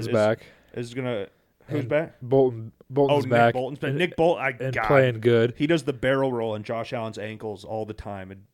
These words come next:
Speaker 2: pisses me off.
Speaker 1: <laughs>
Speaker 2: Uh, L'Jarius Sneed had an all-pro year, Pro Bowl year at least, and he didn't even make the Pro Bowl, but he's had a good year. Trent McDuffie, the guy that the Chiefs drafted above the Bills, who ended up taking Kaiir Elam, uh,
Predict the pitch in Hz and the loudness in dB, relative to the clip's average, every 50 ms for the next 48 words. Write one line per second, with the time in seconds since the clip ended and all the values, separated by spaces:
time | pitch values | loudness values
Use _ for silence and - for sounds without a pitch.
0 | _ _ - - 143 127 - 110 104 107 104 104 104 104 101 98 - - 185 - | _ _ -12 -12 -12 -12 -12 -14 -12 -12 -10 -8 -6 -6 -8 -8 -4 -4 -4 -4
1 | - 185 - _ _ _ _ - 117 120 120 117 123 123 120 143 151 160 151 - | -4 -6 -8 _ _ _ _ -6 -4 -2 -2 -2 -4 -4 0 0 0 0 0 -4
2 | - - 127 135 139 143 143 143 127 _ _ _ _ - 135 131 135 123 117 117 | -8 -8 -6 -4 -2 -2 -2 -2 -4 _ _ _ _ -8 -6 -4 -4 -2 -4 -4
3 | 110 - - - 113 123 131 123 - 143 135 127 120 117 123 127 123 123 131 123 | -6 -10 -8 -4 -2 -2 -2 -4 -4 -4 -4 -4 -4 -4 -4 -4 -4 -4 -4 -6
4 | 120 _ _ _ _ _ - - 123 127 131 131 127 127 127 127 127 120 120 107 | -8 _ _ _ _ _ -10 -6 -4 -4 -4 -4 -4 -6 -6 -6 -6 -6 -6 -8
5 | 80 104 117 123 117 113 117 113 - - 117 110 110 113 113 117 113 110 113 117 | -10 -10 -8 -8 -6 -6 -8 -10 -10 -12 -10 -10 -8 -8 -6 -8 -8 -6 -6 -8
6 | 120 117 98 - - 104 104 110 113 120 120 117 107 104 117 120 113 127 117 110 | -8 -10 -14 -12 -8 -8 -6 -4 -4 -4 -4 -4 -8 -8 -8 -8 -6 -6 -6 -6
7 | 101 117 113 113 113 117 113 113 - 135 139 135 123 104 - 120 123 - - 143 | -6 -8 -8 -6 -6 -8 -8 -8 -10 -10 -10 -10 -10 -8 -6 -6 -6 -4 -4 -6
8 | 131 131 127 _ _ _ _ _ _ _ _ - - - 139 131 160 165 175 175 | -6 -6 -8 _ _ _ _ _ _ _ _ -20 -12 -10 -6 -2 2 2 4 4
9 | 170 165 156 143 143 131 - - 165 170 147 - 160 160 160 156 156 165 151 139 | 4 2 -2 -2 -6 -10 -8 -8 -8 -8 -8 -2 0 2 2 0 0 -4 -8 -6
10 | 120 131 143 147 139 143 127 135 139 143 151 151 147 - 147 135 139 143 131 - | -4 -2 -4 -2 -4 -6 -6 -4 -2 0 0 0 0 -2 -4 -2 -2 -2 -6 -6
11 | - 135 127 123 123 120 135 135 127 123 127 127 135 131 139 139 139 127 127 _ | -8 -10 -8 -8 -8 -2 -2 0 0 0 -2 -2 -2 -2 -2 -4 -4 -6 -12 _
12 | _ _ _ _ _ _ _ _ _ _ _ - - 131 131 127 123 117 | _ _ _ _ _ _ _ _ _ _ _ -8 -6 -4 -2 -2 -2 -4